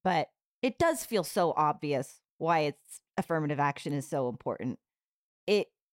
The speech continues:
feels frustrating to have to sit here and talk about it and try to explain it or have conversations with people. I'm not looking forward to, uh,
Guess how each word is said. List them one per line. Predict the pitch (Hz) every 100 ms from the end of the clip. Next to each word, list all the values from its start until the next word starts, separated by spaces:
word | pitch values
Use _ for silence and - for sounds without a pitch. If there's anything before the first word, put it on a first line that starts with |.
| 208 -
feels | 285 254 233 -
frustrating | - 202 - 226 202 196
to | - 208
have | 202 208 - -
to | -
sit | 208
here | 175 190 175 -
and | 170 165
talk | 180 170
about | 180 165
it | 165
and | 156 156 156
try | 208 175
to | 170
explain | 160 - _ _ - 208 202
it | 180 160
or | 165
have | 175 214 185
conversations | 196 180 - 170 175 170 143
with | 165 -
people. | 180 -
I'm | 294
not | 302 247
looking | 240 214
forward | - 185 175 170
to, | - 156 139 120
uh, | 143 127